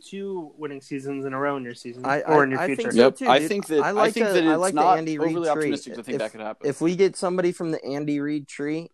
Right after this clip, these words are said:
Speaker 2: I would be a happy camper.
Speaker 1: Yeah, I think it's interesting that you, uh, talked about how great the Steelers organization is, because – it did look like a dumpster fire when A B and Le'Veon left. <laughs>
Speaker 3: So, but they are so sturdy.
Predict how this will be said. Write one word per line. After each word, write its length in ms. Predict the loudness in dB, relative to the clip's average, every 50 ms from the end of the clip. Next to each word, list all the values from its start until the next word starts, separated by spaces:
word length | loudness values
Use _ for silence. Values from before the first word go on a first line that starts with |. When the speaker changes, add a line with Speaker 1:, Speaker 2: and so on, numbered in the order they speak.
| _
Speaker 2:
I 140 | -4 -2 0
would 100 | 0 0
be 140 | 0 0 0
a 60 | 0
happy 340 | 0 -2 -4 -4 -6 -8 -8
camper. 420 | -6 -6 -8 -8 -8 -8 -10 -12 _ _ _ -20 _ _ _ _ _ _ _ -20 -20 -20 _ _ _ _ _ _ -20 -20 -20 -20 _ _ _ _ _ _ _ _ _ _ _ _ _ _ _ _ _ _ _ -2
Speaker 1:
Yeah, 280 | 2 4 6 6 4 4
I 140 | 0 -2 -2
think 160 | -2 -2 -2
it's 140 | -2 0 -2
interesting 380 | -2 -4 -4 -6 -4 -4 -2 -2
that 160 | -2 -4 -4
you, 340 | -6 -6 -4 -4 -2 0 2
uh, 300 | 2 2 2 0 -2 -6 _ _ _ _ _ _ _ _ _ _ _ _ _ _ -2
talked 180 | -2 -2 -2
about 160 | -2 -8 -8
how 160 | -6 -6 -8 -8
great 440 | -8 -8 -8 -6 -6 -6 -6 -10
the 60 | -14 -20
Steelers 440 | -16 -12 -8 -6 -4 -4 -4 -4
organization 580 | -6 -8 -10 -10 -12 -10 -10 -12 -12 -12 -12 -10
is, 180 | -10 -12 -12 -12
because – 500 | -14 -12 -8 -8 -8 -8 -8 -12 -16 _ _ _ _ _ _ _ _ _ -4
it 160 | -4 0 2
did 160 | 4 4 4 4
look 120 | 4 4
like 160 | 2 2 0
a 60 | 0
dumpster 440 | 0 4 4 4 4 2 -2 -4 -2
fire 300 | 0 2 2 2 0 -2
when 160 | -6 -10 -10
A 160 | -10 -10 -10 -10
B 380 | -10 -8 -8 -8 -8 -8 -8 -8
and 280 | -8 -8 -8 -6 -4
Le'Veon 420 | -4 -6 -6 -6 -10 -12 -12 -12 -14
left. 320 | -16 -16 -16 -16 -2 2
<laughs> 100 | 2 4
Speaker 3:
So, 260 | 6 6 4 4 2 -2
but 140 | -6 -6 -4
they 100 | -2 -2
are 80 | -4
so 240 | -4 -6 -4 -4 -4
sturdy. 480 | -4 -6 -2 0 2 2 2 2 -2